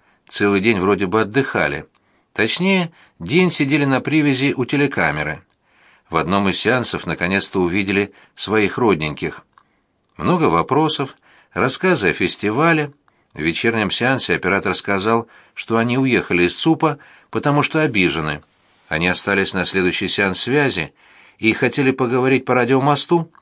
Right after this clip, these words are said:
а мы не вышли на связь. Готовили аппаратуру для съемки вулкана на Гавайях, который начал изрыгать клубы дыма. Днем готовили переходный отсек и корабль к выходу. Чистили,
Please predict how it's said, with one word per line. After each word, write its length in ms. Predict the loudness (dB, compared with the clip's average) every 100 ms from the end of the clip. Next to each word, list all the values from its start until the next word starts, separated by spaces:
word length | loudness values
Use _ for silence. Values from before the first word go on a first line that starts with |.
| _ _ _
а 160 | -2 0
мы 160 | 0
не 120 | 0
вышли 320 | 2 0 0 -2
на 160 | -2
связь. 420 | 0 0 -2 -4 -14 _ _ _ _ _ -4
Готовили 420 | -4 0 2 2
аппаратуру 520 | 0 -2 -2 0 0
для 180 | 2 0
съемки 420 | 0 -2 -2 0
вулкана 680 | 2 0 2 0 2 -2 -4
на 180 | -8 -6
Гавайях, 720 | -2 0 2 2 0 -4 -12 _ _ _ _
который 320 | -8 -4 0 0
начал 380 | 0 0 0
изрыгать 420 | 0 0 0 -2 0
клубы 320 | -4 -2 -2
дыма. 400 | -2 -2 -4 -6 _ _ _ _ _ _ _ _
Днем 320 | -6 0 2 2
готовили 480 | 0 2 2 2
переходный 640 | 0 0 0 0 0 0 -2
отсек 360 | -2 -2 -4
и 140 | -8 -4
корабль 500 | 0 0 0 -2 -4
к 80 | -6
выходу. 560 | 0 0 0 -4 -4 -6 _ _ _ _ _
Чистили, 640 | -8 -2 -2 -2 -2 -4